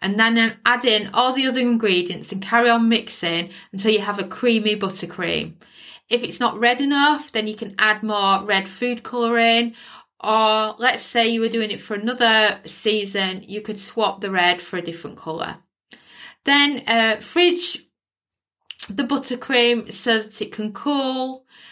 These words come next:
and then wait for your cakes. And then once the cakes have been removed from the cake pan, you can cover with your buttercream and then add your other sponge cake over it,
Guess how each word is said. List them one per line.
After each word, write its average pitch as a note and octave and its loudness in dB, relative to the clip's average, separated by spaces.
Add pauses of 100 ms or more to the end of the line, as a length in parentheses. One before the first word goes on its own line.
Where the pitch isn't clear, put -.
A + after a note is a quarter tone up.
(160)
and A3 4
then A3 -2
wait G#3+ -2
for - -12
your G3+ -8
cakes. - -12 (380)
And A3+ 2
then A#3+ 2
once C#4 -4 (100)
the A#3 0
cakes A3 0
have G3+ -8
been A3 0
removed G#3+ 0
from G3 -4
the F#3+ -6
cake A#3 -2
pan, G#3+ 0 (400)
you A3 0
can G#3 -8
cover G#3 2
with G#3+ 0
your B3 -2
buttercream G3 -2 (800)
and F#3+ -2
then F#3+ -2
add G3 0
your G3 -6 (100)
other G#3+ 4
sponge G3+ -6
cake F3+ -6
over A3+ 2
it, A3 2